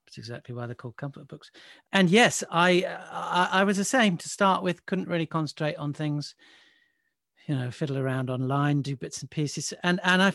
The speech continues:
and I found it also, it was the same in terms of writing. And that a lot of writers have said that it was the same thing when it came to writing. They just couldn't concentrate on anything,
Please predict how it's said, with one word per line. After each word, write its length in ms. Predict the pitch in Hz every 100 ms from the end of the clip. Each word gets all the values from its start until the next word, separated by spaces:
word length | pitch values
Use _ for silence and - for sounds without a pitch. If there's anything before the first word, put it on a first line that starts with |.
| -
and 140 | 180 180
I 60 |
found 240 | 175 220 240
it 60 |
also, 260 | 196 214 190
it 100 | 180
was 140 | 156
the 80 | 151
same 380 | - 160 160 156 _ _ _ _
in 60 | 147
terms 240 | 160 139
of 80 | 139
writing. 400 | 180 175 - 110 _ _ _ _ _ _ _ _ -
And 120 | 139
that 100 | 127
a 80 | 131
lot 180 | 143
of 100 | 175
writers 340 | 143 120 - 127
have 100 | 127
said 200 | 147 139 _ _
that 100 | 156 -
it 120 | 147
was 100 | 139
the 60 |
same 240 | 143 160 147
thing 160 | 156
when 100 | 151
it 80 | 160
came 160 | 156 147
to 100 | 156
writing. 260 | 175 139
They 100 | 131
just 200 | 135 -
couldn't 300 | - 156 151
concentrate 480 | - 139 117 - 117
on 140 | 120 117
anything, 420 | 110 113 117